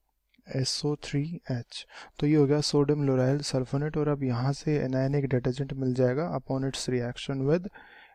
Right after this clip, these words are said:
एन ओ एच, तो वो हो जाएगा सी एच थ्री, सी एच टू whole ten ओ एस ओ थ्री नेगेटिव और एन ए प्लस, तो ये आपका एनायनिक डिटर्जेंट हो गया।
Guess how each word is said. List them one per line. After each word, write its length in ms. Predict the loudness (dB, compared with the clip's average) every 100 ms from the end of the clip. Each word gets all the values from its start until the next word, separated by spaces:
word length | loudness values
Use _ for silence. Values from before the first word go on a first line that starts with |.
| _
एन 160 | -2 0
ओ 120 | -2
एच, 180 | -2 -4
तो 100 | -4
वो 80 | -2
हो 80 | -2
जाएगा 360 | -2 -2 -2 -4
सी 320 | -4 -6 -2 -2
एच 180 | -4 -8
थ्री, 260 | -6 -6 -10 _ _ _ _ _ _ _ _ _ _ _ _ _ _ _ _
सी 440 | -18 -16 -12 -8 -6
एच 180 | -6 -6
टू 180 | -6 -8 -14 _ _ _
whole 380 | -8 -4 -2 -4 -4 -2
ten 220 | -2 -6 -16 _ -4
ओ 260 | -2 -2 -6 _ _ _ _ _ _ _ _ -6
एस 220 | -6 -4 -8
ओ 60 |
थ्री 280 | -8 -4 -2
नेगेटिव 580 | -2 -2 -2 -4 -4 -6
और 360 | -6 -6 -6 -4
एन 220 | -4 -2
ए 140 | -6 -8 _ _ _ _
प्लस, 300 | -8 -6 -6 -4
तो 80 |
ये 180 | -2 0
आपका 400 | -2 -2 -4 -2 -2
एनायनिक 580 | -2 2 2 2 0 0
डिटर्जेंट 580 | 0 0 -2 -2 -4
हो 80 | -4
गया। 220 | -4 -10